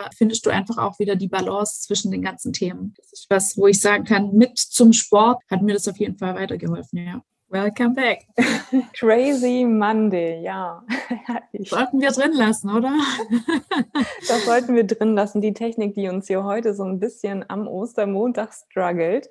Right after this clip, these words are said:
Speaker 2: <laughs> Wer
Speaker 1: Ja,
Speaker 2: weiß.
Speaker 1: weiß auch nicht.
Speaker 2: Aber, ne, wo ein Wille ist, ist ein Weg. Also,
Speaker 1: Auf
Speaker 2: wir
Speaker 1: jeden
Speaker 2: sind
Speaker 1: Fall.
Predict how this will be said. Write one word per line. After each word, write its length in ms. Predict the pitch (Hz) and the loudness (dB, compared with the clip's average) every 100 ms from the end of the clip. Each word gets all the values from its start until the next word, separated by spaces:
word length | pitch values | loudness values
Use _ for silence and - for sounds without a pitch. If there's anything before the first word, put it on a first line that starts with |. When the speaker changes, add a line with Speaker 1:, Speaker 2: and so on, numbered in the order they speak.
| _ | _
Speaker 2:
<laughs> 580 | 196 - _ _ _ _ | -14 -14 _ _ _ _
Wer 140 | 202 202 | -2 2
Speaker 1:
Ja, 20 | |
Speaker 2:
weiß. 260 | 226 208 208 | 2 0 -4
Speaker 1:
weiß 260 | 226 220 - | -4 -4 -6
auch 160 | 208 190 | -16 -14
nicht. 260 | 185 - _ _ _ | -14 -14 _ _ _
Speaker 2:
Aber, 420 | - 233 277 285 - | -2 2 4 4 2
ne, 200 | 240 294 | 2 2
wo 160 | 277 262 | 2 4
ein 160 | 262 220 | 4 4
Wille 200 | 294 302 | 4 2
ist, 160 | 294 | 0
ist 200 | - 294 | -8 -2
ein 140 | 277 202 | 0 2
Weg. 420 | 208 277 - _ _ _ | 2 0 -6 _ _ _
Also, 520 | - 220 214 214 208 202 | -2 0 2 2 2 0
Speaker 1:
Auf 140 | 202 | -2
Speaker 2:
wir 100 | 214 | -2
Speaker 1:
jeden 140 | 226 247 | 2 2
Speaker 2:
sind 100 | |
Speaker 1:
Fall. 100 | 269 | 2